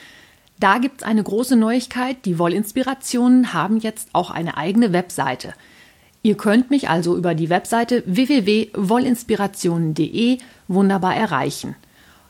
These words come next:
Dort findet ihr Blogartikel auch zu den Themen, die ich im Podcast bespreche. Ihr findet die Shownotes.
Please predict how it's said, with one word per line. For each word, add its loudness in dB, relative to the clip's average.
Dort 0
findet 2
ihr -2
Blogartikel -2
auch 2
zu -8
den 0
Themen, 4
die -2
ich -8
im -6
Podcast -4
bespreche. -2
Ihr 0
findet 2
die -4
Shownotes. 4